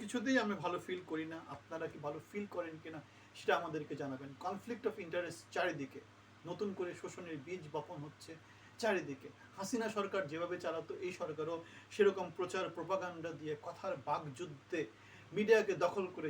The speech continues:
জনগণকে তুষ্ট রাখার চেষ্টা করছে। যেমন বলেছিলাম, হোটেলের নারীদেরকে ধরা হচ্ছে, রাস্তায় একজন হয়তো মদ খাচ্ছে, তাকে ধরা হচ্ছে। কিন্তু যারা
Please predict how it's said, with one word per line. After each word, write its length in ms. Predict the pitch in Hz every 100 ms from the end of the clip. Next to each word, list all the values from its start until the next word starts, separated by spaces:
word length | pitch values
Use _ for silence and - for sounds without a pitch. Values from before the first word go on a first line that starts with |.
| 143
জনগণকে 600 | 147 143 147 135 - 202 220 240
তুষ্ট 260 | 214 - 190 151
রাখার 220 | - 151 151
চেষ্টা 280 | - - 147
করছে। 280 | 143 - - - - - 202
যেমন 200 | 226 240 220
বলেছিলাম, 420 | 240 226 226 208 160
হোটেলের 300 | 175 196 190 156
নারীদেরকে 420 | 170 180 180 - 160
ধরা 140 | 165 165
হচ্ছে, 280 | 170 - 175 - - - 180
রাস্তায় 360 | 190 - 208 180
একজন 220 | 160 180 165
হয়তো 160 | 160 156
মদ 120 | 175 -
খাচ্ছে, 220 | - - 165
তাকে 140 | 160 151
ধরা 140 | 147 143
হচ্ছে। 220 | 139 - 170 - - -
কিন্তু 320 | 262 330 - 180 - - - - - - - - - - 135 123
যারা 240 | 165 196